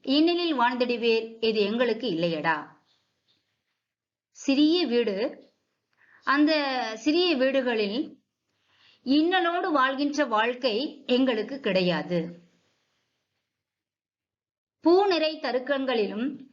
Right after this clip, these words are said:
மிக பொலிவுடை சோலையிலும் தேனிறை மலர்களிலும் நாங்கள் திரிந்து விளையாடுவோம். எங்கெல்லாம் பூக்கள் இருக்கின்றதோ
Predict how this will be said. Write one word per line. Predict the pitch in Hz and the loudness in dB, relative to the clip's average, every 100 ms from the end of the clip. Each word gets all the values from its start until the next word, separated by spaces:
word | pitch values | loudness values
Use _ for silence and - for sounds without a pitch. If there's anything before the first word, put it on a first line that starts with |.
| _ | _
மிக | 269 277 277 | 0 2 -2
பொலிவுடை | 269 269 320 339 302 294 | 0 0 0 0 0 -2
சோலையிலும் | 285 233 220 247 247 220 190 254 - - _ _ _ _ _ | -4 -4 0 0 0 -2 -2 -4 -8 -20 _ _ _ _ _
தேனிறை | 311 339 381 359 330 330 | -2 0 -2 -2 0 2
மலர்களிலும் | 262 226 254 262 254 247 196 262 - - | 2 0 0 -2 -2 -4 -6 -8 -12 -4
நாங்கள் | 233 240 240 226 220 | -2 0 -2 -2 -4
திரிந்து | 226 285 302 302 294 202 | -4 0 2 2 0 0
விளையாடுவோம். | 202 202 185 170 185 165 - - _ _ _ _ _ _ _ _ _ _ _ _ _ _ _ _ _ _ _ _ _ _ _ _ _ _ _ _ _ - | 2 2 0 -2 -2 -2 -8 -18 _ _ _ _ _ _ _ _ _ _ _ _ _ _ _ _ _ _ _ _ _ _ _ _ _ _ _ _ _ 0
எங்கெல்லாம் | 277 311 311 311 370 | 4 4 4 0 -2
பூக்கள் | 311 311 302 | -6 -2 0
இருக்கின்றதோ | 254 262 277 262 247 202 185 262 | 0 -2 0 0 0 0 -4 -6